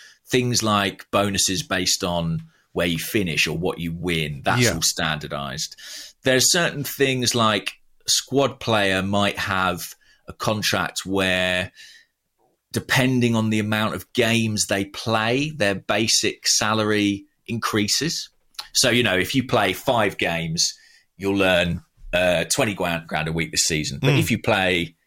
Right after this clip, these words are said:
Speaker 1: ten, it'll be twenty-five, something like that. So
Speaker 2: Mm.
Speaker 1: there's a sort of commensurate reward based on your inv-, actual involvement and selection.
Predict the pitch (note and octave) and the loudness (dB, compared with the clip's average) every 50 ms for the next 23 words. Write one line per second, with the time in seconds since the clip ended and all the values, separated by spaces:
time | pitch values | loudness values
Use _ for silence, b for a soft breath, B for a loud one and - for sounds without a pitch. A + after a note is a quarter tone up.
0 | _ - - G#3 C3+ G2 A#2+ D3+ D#3+ - - B2+ B2 D3 C#3 - D#3+ D3+ C#3+ - | _ 0 2 2 2 0 -2 -4 -6 -4 -2 0 2 0 2 2 2 0 2 2
1 | D#3+ A#2+ F2+ C#2+ - - - - _ _ _ _ _ - - E3+ D#3+ A#2+ C3+ B2+ | 0 0 0 0 -4 -8 -12 -18 _ _ _ _ _ -2 0 0 2 2 2 4
2 | B2 A2+ A2 - G2+ G#2+ F2+ E2 - - - - G#2 F#2+ F#2 F#2 F2+ E2 - D3 | 4 4 4 2 2 0 0 0 0 0 0 2 2 2 4 2 2 0 0 0
3 | D#3+ D#3 B2+ G2+ F2 - - G2 F#2+ - - G#2 G#2+ D#2+ - - - A#2 A#2+ A#2+ | 2 2 0 -2 -4 -4 -2 0 2 2 2 2 0 0 -2 -4 -2 0 2 2
4 | A#2 F#2+ G#2 G2+ G2 F#2 - - _ _ _ _ - - G2 G#2 G#2 G#2 A2 G#2+ | 2 2 2 2 0 0 -2 -6 _ _ _ _ -18 -10 -6 -4 -2 0 2 4
5 | G2 F#2 F2+ E2+ D#2+ F#2+ F2+ F2+ - - - F2 F2 F2 E2 E2 E2 - - _ | 6 4 4 4 2 0 0 0 0 0 0 0 0 0 0 -2 -2 -4 -8 _
6 | _ - F2 E2+ E2+ E2 E2 F#2+ - F2 F2 - - - E2+ F2 F2+ F2 F#2+ F2+ | _ -6 -4 -4 -4 -2 -2 -2 0 0 -2 -2 -2 -2 -2 -2 -4 -2 0 0
7 | F2 F2 D#2+ E2 D#2 D2+ - - - - - F#2 F#2 - - - - - E2 E2 | 0 -2 -2 -6 -8 -8 -6 -4 -2 -2 0 0 -2 -2 -2 -4 -4 -4 -4 -4
8 | E2 D#2+ | -6 -6